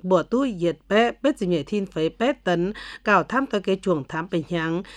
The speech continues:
Yếm này, thu khung bé bèo, thu bé, diệt bé lình đùa thiên phấy bé tấn, cào tham chào kế bùn thuận. Có dùng, yếm nay đào tẩy xuống mẹ, dính bé pháo hăng, điều bút mảng cha mài cáo,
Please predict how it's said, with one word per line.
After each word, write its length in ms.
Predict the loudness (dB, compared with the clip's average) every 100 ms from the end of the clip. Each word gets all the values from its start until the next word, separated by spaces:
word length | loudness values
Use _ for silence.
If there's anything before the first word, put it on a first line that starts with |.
| -8
Yếm 260 | 2 4 4
này, 360 | 4 2 0 -6 -8
thu 100 | 0 2 2 2
khung 280 | 4 4 4
bé 220 | 4 2 -4 -18 0
bèo, 420 | 6 6 6 2 -8 -20 0
thu 260 | 2 2
bé, 260 | 2 2 2 0 0
diệt 140 | -2 2
bé 180 | 2 2
lình 280 | 2 0 2
đùa 160 | 0 0
thiên 200 | -4 -4
phấy 200 | -4 -4
bé 220 | -2 -4 -2
tấn, 320 | 0 0 -2 -6 -18 -20 -20 -20 -8
cào 200 | 2 4
tham 200 | 4 2 2
chào 160 | 2
kế 220 | 0 2
bùn 280 | 2 2 0
thuận. 280 | 2 2 0 -4 _ _
Có 100 | 2 8
dùng, 380 | 8 6 2 0 -6 0
yếm 180 | 4 6
nay 140 | 6
đào 140 | 4
tẩy 280 | 2 4 2 2
xuống 300 | -2 0 2
mẹ, 280 | 2 0
dính 240 | -2 2 4
bé 120 | 2
pháo 360 | 0 0 0 0
hăng, 460 | 4 4 4 0 -4 _ -20 4
điều 200 | 8 8
bút 160 | 8 4
mảng 340 | 4 4 0 0
cha 140 | 2
mài 180 | 4 4
cáo, 360 | 2 2 2